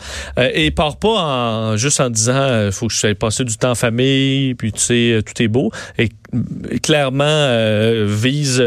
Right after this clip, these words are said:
Andrew Scheer, réclame son départ d'ailleurs. Euh, dit dès le lendemain, euh, du, euh, du caucus conservateur, on faisait le bilan donc du résultat de la dernière élection. « J'avais pris la décision de siéger comme sénateur indépendant. » C'est ce qu'il a dit, euh, aujourd'hui.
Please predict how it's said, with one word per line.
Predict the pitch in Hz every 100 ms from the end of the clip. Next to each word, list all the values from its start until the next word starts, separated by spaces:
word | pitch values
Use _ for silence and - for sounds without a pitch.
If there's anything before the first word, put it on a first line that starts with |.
| 127
Andrew | 143 135 131
Scheer, | - 139 156 170 - - 120
réclame | 147 143 165 160
son | 143 135
départ | 123 139 139
d'ailleurs. | 131 120 127 147 165 - - -
Euh, | 117 117
dit | 113 120
dès | 165
le | 175
lendemain, | 156 147 147 165 170
euh, | 139 127
du, | 120 131 135
euh, | 135 123 117 113 107
du | 120 -
caucus | 175 - 190
conservateur, | - 156 156 147 165 170 160
on |
faisait | 139 151 156
le |
bilan | 147 143 165
donc | 160 139
du | 139
résultat | 143 139 127 170
de |
la | 143
dernière | 135 143 147
élection. « | 135 - 160 160 165 - - -
J'avais | 127 139 151
pris | - 202
la | 160
décision | 143 - 143 165 170
de |
siéger | - 143 143
comme | 160 135
sénateur | 147 135 156 151
indépendant. » | 147 143 147 147 127 151 196
C'est | 147
ce | -
qu'il | 143
a | 135
dit, | 123 151 165
euh, | 135 123
aujourd'hui. | - 131 127